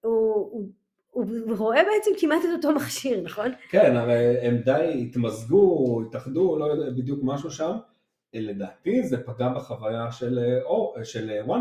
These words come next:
Speaker 2: פלוס, כי כל מיני מחלות שאני פחות אהבתי באופו, נגיד שהוא שופך לך את כל האפ-, אתה בוחר שיהיה לך מגירת אפליקציות,
Speaker 1: מהמם.
Speaker 2: והוא ש-, עדיין שופך את כל האפליקציות, גם לעמודי בית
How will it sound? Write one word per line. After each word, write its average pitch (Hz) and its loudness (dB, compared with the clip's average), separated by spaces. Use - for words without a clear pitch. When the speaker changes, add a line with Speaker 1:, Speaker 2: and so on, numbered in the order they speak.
Speaker 2:
פלוס, - -14
כי 123 -6
כל 226 -4
מיני 277 0
מחלות 143 -2
שאני 117 -4
פחות 202 -6
אהבתי 151 -6
באופו, 117 -6
נגיד 143 -8
שהוא 123 -8
שופך - -10
לך 190 -6
את - -6
כל 185 -2
האפ-, - -8
אתה - -12
בוחר 196 -4
שיהיה 151 -8
לך 151 -8
מגירת 123 -6
אפליקציות, - -10
Speaker 1:
מהמם. 208 -4
Speaker 2:
והוא 131 -2
ש-, - -6
עדיין 220 -2
שופך - -10
את 151 -16
כל - -6
האפליקציות, 120 -8
גם 165 -6
לעמודי 202 -4
בית 233 -6